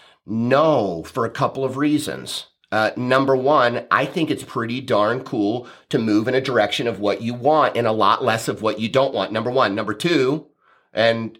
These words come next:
depending on your beliefs, uh, your client's beliefs, what have you, Shay and I do believe in God. And what we've always experienced is that we are blessed magnitudes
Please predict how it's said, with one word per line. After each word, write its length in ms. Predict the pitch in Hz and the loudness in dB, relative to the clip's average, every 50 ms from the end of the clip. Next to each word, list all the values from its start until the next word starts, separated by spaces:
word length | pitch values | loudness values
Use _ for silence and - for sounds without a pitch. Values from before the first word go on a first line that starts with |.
| - 101 90 | -18 -8 -4
depending 440 | - 127 - 143 147 143 135 135 131 | -4 -2 0 2 2 4 4 4 4
on 300 | 123 123 120 113 113 104 | 4 2 2 0 -2 -4
your 300 | 104 113 123 131 135 131 | -2 0 2 2 2 2
beliefs, 640 | 135 131 120 117 120 120 117 - - - - - | 0 -2 -4 -4 -4 -4 -6 -6 -8 -10 -8 -6
uh, 300 | - 107 92 95 185 156 - _ _ _ _ _ | -4 -2 -2 -2 -4 -6 -10 _ _ _ _ _
your 120 | 104 101 | -6 -2
client's 340 | - - 123 120 117 110 - | 2 2 2 2 2 -2 -4
beliefs, 340 | - 123 117 120 113 - - | -4 -4 -2 -2 -2 -2 0
what 160 | 107 110 107 | 0 0 2
have 280 | 110 117 113 117 101 | 2 2 2 0 0
you, 260 | 113 113 117 113 113 - - - - _ _ | -2 -4 -6 -6 -8 -10 -18 -20 -20 _ _
Shay 360 | - - - - 147 139 156 | -8 -4 0 2 4 4 6
and 80 | 156 151 | 6 4
I 140 | 139 135 123 | 4 4 2
do 240 | 117 123 131 135 135 | 0 -2 -4 -4 -2
believe 360 | 131 131 127 123 120 104 117 | -2 -2 -2 -2 -4 -4 -4
in 160 | 110 107 101 | -4 -2 0
God. 400 | 123 135 156 151 120 110 113 117 | 2 2 4 4 4 2 0 0
And 180 | 117 110 113 113 | -4 -4 -2 -2
what 180 | 117 107 104 | -2 -2 0
we've 200 | 120 139 156 156 | 0 -2 0 2
always 340 | 135 123 117 117 120 113 - | 0 0 0 -2 -4 -6 -6
experienced 640 | 110 - - - - 113 104 107 113 120 123 - - | -8 -10 -8 -6 -6 -4 -2 -2 -2 -4 -4 -4 -4
is 160 | 127 107 - | -4 -2 0
that 240 | 127 117 113 110 - - - - - | 2 2 2 0 -2 -8 -16 -20 -12
we 180 | 92 113 123 135 | -8 -2 0 2
are 120 | 143 156 | 2 2
blessed 760 | 143 - 135 127 127 135 156 135 120 135 - - - - - - _ _ _ _ _ _ _ _ _ _ _ _ _ _ _ _ _ _ _ _ _ | 0 -2 -4 0 2 2 4 4 2 0 -4 -8 -10 -12 -16 -18 _ _ _ _ _ _ _ _ _ _ _ _ _ _ _ _ _ _ _ _ _
magnitudes 1300 | - 135 135 139 135 139 156 160 170 185 196 185 190 165 139 - - 151 123 110 107 101 95 - - - - | -4 2 2 4 4 4 4 4 4 4 2 2 0 0 0 0 -2 -2 -2 0 -2 -2 -4 -8 -10 -12 -14